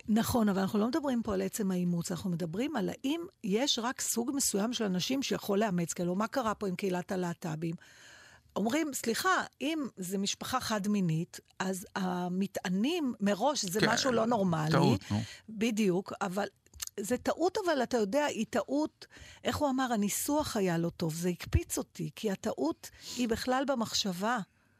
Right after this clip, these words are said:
Speaker 2: נכון, נכון. כולם הבינו שפה <laughs> הייתה איזושהי טעות, בעיקר למדינה שבאמת, אה, אה, שתי פנים לה.
Speaker 1: ואני אתן לך עוד דוגמה.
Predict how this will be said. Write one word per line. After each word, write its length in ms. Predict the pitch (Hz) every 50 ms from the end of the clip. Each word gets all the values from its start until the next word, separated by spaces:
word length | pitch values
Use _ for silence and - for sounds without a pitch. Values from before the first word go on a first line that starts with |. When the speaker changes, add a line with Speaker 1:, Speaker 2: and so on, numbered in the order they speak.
| _ _ _ _ _ _ _ _ _ _ - -
Speaker 2:
נכון, 420 | 98 101 - - 190 - - 101
נכון. 360 | 95 90 - 156 170 156 107 -
כולם 300 | - 113 110 123 151 160
הבינו 320 | 147 117 127 123 120 113
שפה 400 | - - 117 - - 113 107 104
<laughs> 40 | 98
הייתה 360 | 92 90 - 117 98 107 85
איזושהי 360 | 90 98 95 92 - - 101 90
טעות, 420 | - 98 82 117 120 117 - -
בעיקר 440 | 95 95 90 78 - - 117 127 135
למדינה 540 | 127 117 107 110 92 92 90 90 98 98 92
שבאמת, 640 | - - 85 76 73 73 78 85 87 - - - -
אה, 180 | 87 85 80 78 87 - _ _ - - - - - - - - - _ _ - - - -
אה, 40 | 78 76 73 73 73 73 71 69 69
שתי 260 | - - - - 92
פנים 380 | - - 90 85 107 127 127 90
לה. 100 | 69 -
Speaker 1:
ואני 200 | 226 208 208 226
אתן 200 | 220 - 254 262
לך 160 | 302 285 - 302
עוד 200 | 262 294 311 240
דוגמה. 320 | 302 233 285 233 196